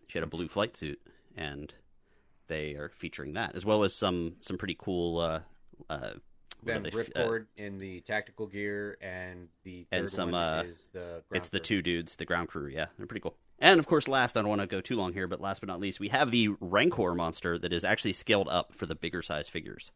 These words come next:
Speaker 2: For
Speaker 1: Or
Speaker 2: the
Speaker 1: the
Speaker 2: six
Speaker 1: six,
Speaker 2: inch figures,
Speaker 1: six
Speaker 2: yeah,
Speaker 1: inch
Speaker 2: Black
Speaker 1: figures, so
Speaker 2: Series.
Speaker 1: it's, so it is a Gigundus Rancor monster that is gorgeous.
Speaker 2: When,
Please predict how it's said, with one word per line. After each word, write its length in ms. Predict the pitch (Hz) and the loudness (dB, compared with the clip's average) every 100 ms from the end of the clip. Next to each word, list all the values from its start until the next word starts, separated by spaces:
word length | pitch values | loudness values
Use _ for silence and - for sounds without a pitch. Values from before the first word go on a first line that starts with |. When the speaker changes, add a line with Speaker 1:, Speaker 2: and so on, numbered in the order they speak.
| _ - | _ -10
Speaker 2:
For 80 | - | -4
Speaker 1:
Or 40 | 107 | -2
Speaker 2:
the 60 | |
Speaker 1:
the 60 | - | -2
Speaker 2:
six 200 | 107 - | -4 -4
Speaker 1:
six, 120 | 92 - | -6 -8
Speaker 2:
inch 60 | 90 | -10
figures, 180 | 87 82 | -8 -6
Speaker 1:
six 160 | 92 | -4
Speaker 2:
yeah, 40 | 92 | -4
Speaker 1:
inch 60 | |
Speaker 2:
Black 80 | 92 | -2
Speaker 1:
figures, 200 | 98 98 87 | -2 -4 -4
so 40 | |
Speaker 2:
Series. 120 | 80 | -8
Speaker 1:
it's, 180 | - - _ _ _ - _ | -10 -16 _ _ _ -20 _
so 140 | - 98 | 0 2
it 80 | |
is 120 | 90 92 | 4 2
a 220 | 92 90 | 2 2
Gigundus 760 | 95 95 87 117 107 82 - - | 0 2 4 4 4 2 -2 -6
Rancor 360 | 90 90 92 82 | -4 -2 -2 -2
monster 420 | 76 73 78 78 | -2 -4 -8 -8
that 200 | 78 78 | -8 -8
is 300 | 82 76 - _ _ _ _ _ _ | -8 -10 -14 _ _ _ _ _ _
gorgeous. 280 | - 92 113 | -2 -2 2
Speaker 2:
When, 260 | 127 123 | 2 0